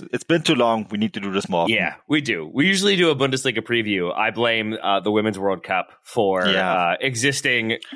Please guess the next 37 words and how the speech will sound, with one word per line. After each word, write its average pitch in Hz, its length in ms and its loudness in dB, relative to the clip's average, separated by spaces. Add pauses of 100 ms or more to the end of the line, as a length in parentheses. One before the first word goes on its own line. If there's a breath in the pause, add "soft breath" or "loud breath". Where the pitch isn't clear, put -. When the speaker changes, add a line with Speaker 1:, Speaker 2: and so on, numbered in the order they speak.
(160 loud breath)
Speaker 2:
like, 123 220 -2
simultaneously 170 760 0
with 127 120 -4
the 131 60 0
start 127 320 0
of 113 80 0
all 110 120 4
the 107 100 4
other 101 140 2
leagues. 82 360 -2
It 110 80 0
did 127 200 -2
not 147 280 0
make 120 240 -2
for 123 200 2
an 113 100 2
easy 110 380 0
close 95 380 -2
to - 120 -20
the 98 100 -2
summer, 113 320 2
but 107 180 0 (180 soft breath)
it's 113 140 -4
great 131 260 0
to 123 60 2
have 113 100 2
you 107 80 0
back, 107 260 0
and 104 80 0
I 98 40 2
look 95 200 -4
forward 92 340 -2
to, 90 300 -2
to - 80 -6
doing 143 260 2
it 131 80 -2
again, 110 440 0